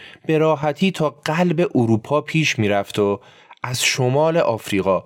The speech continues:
تا کل خاورمیانه رو زیر سلطه داشت، بین تمام کشورهای همسایه تنها کشور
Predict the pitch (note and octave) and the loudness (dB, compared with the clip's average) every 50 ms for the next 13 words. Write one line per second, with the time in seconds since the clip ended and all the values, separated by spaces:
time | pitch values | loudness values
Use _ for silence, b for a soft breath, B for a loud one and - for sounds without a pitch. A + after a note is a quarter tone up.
0 | B B B B B - C#3 C#3 C3+ - - - G3+ G#3 A3 G#3+ A3 - - - | B B B B B -4 -2 -2 -2 -2 -2 0 0 0 2 0 -2 -2 -2 -2
1 | C#3 B2+ B2 A#2 B2 A#2 A#2+ A#2+ A#2+ A#2+ A#2+ A#2 A2+ A2+ A#2+ D#3 F#3 E3 B2 G2+ | 0 0 0 0 0 0 0 0 -2 0 0 0 0 0 0 0 -2 -2 -2 -2
2 | G#2 G#2+ G2 G#2 - - A2 G#2 G2+ - G#2+ G2+ G2 B2+ C#3 D3 C3 A2+ A2 - | -2 -2 -2 -2 -2 0 0 0 0 0 -2 -2 0 0 0 0 0 -2 -2 -2
3 | - - - B B B B B B B B - F#3+ G3+ G3 G3 F#3+ - - - | -4 -4 -4 B B B B B B B B -2 -2 0 0 -2 -2 -2 -4 -4
4 | C3 B2+ C#3 E3+ F#3+ G3 E3 - A#2 G#2+ G2+ - - G#2 G2 G2 G2 G2 F#2+ - | -2 0 0 0 0 0 -2 -2 -2 -2 -2 -2 -2 -2 -2 0 0 -2 -2 -2
5 | - G2 G2 F#2+ F#2 - - F#2+ F#2 G2+ G#2+ A2+ A#2 A#2 B B B B B B | -4 -4 -4 -4 -4 -2 0 0 0 2 2 0 0 -2 B B B B B B
6 | B - D#3 D#3 C#3+ E3 G3 F#3+ - - A#2+ - - - D3 D#3 F3+ | B -6 -4 -2 -2 -2 -2 -2 -2 -4 -4 -4 -2 -2 -2 -2 -2